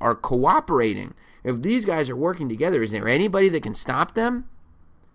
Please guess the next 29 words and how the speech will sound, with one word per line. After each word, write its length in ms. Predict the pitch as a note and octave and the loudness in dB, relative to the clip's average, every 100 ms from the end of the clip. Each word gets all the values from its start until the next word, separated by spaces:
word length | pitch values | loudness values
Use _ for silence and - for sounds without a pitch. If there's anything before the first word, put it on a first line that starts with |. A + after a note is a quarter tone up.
| - - - - - - - - | -20 -16 -16 -16 -18 -16 -14 -6
And 180 | D#3 F3 | -4 -2
they 80 | E3+ | -2
become 320 | E3+ F#3 E3+ | -2 -2 -4
so 340 | - F#3 E3 | -4 -2 -2
much 280 | F3 E3+ E3 | -2 -2 0
more 180 | D#3+ D#3 | 0 0
dangerous 720 | B2+ D3 D#3+ C#3+ C3+ A2+ G#2 | 0 -2 -2 -6 -4 -4 -4
as 140 | A2 | -10
bad 360 | G2+ C3+ D3 C#3 | -10 -8 -6 -4
guys 480 | A2+ F2+ C2 - - - - - - | -2 -4 -6 -14 -16 -18 -20 -20 -6
when 140 | B2 C3 | 0 2
we 100 | C3 | 2
realize 420 | C#3 C#3 C3+ A#2+ | 2 2 0 0
they're 140 | B2+ | -2
working 400 | A2+ B2+ B2 G#2+ | 0 0 -2 -6
together. 440 | G2 F#2 E2+ - - - - - | -6 -6 -8 -10 -20 -20 -20 -6
It's 200 | D3 F3 | 0 2
a 80 | D3 | 2
no-brainer. 1400 | D3 D#3 D#3+ E3 D#3+ D#3+ - - D3+ G3 A3 F#3 G#2 - - - - - - | 2 4 6 6 4 -2 -14 -10 -4 -2 0 -2 -4 -10 -20 -20 -20 -20 -8
That's 240 | C3+ D#3+ F3 | -2 -2 -2
how 100 | D#3 | -4
you 180 | C#3 | -4
make 400 | B2+ A#2+ A#2 - - - - _ - | -4 -4 -6 -10 -20 -20 -20 _ -12
Miz 520 | A2+ C3+ D3 C#3 B2 | -6 -2 0 -2 -4
and 240 | A#2 A#2+ | -6 -4
Bray 240 | A2+ A#2+ A2+ | -2 -2 -2
Wyatt 560 | A2+ D3+ E3+ A2+ F#2+ - | 0 0 0 -4 -6 -6
even 380 | D#3+ F3 E3 C3 | -2 0 -2 -4
bigger 600 | B2+ E3 E3 B2+ G#2+ | -4 -2 -2 -4 -4